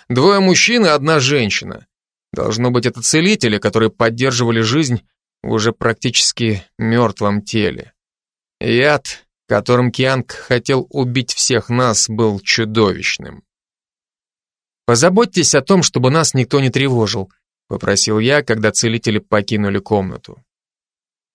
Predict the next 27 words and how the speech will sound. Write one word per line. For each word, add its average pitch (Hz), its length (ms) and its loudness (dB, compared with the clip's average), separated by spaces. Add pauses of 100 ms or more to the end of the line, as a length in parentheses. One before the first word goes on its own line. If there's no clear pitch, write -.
(500)
Сперва 110 460 0
они 214 160 2
пытались 202 400 2
возражать. 165 720 0 (540)
Говорили, 117 420 2
что 131 180 0
пациенту 143 520 0
в 127 60 2
любой 139 260 2
момент 147 340 0
может 131 280 0
стать 131 240 0
хуже, 156 400 2
и 95 40 -4
тогда 104 260 -2
необходимо 117 460 0
будет 117 240 -4 (120)
их 147 220 -2
срочное 131 600 0
вмешательство. 123 800 -2 (520)
Даже 101 280 -2
несколько 214 460 2
секунд 220 400 2
задержки 160 500 2
могут 113 260 0
оказаться 127 480 0
роковыми, 135 720 0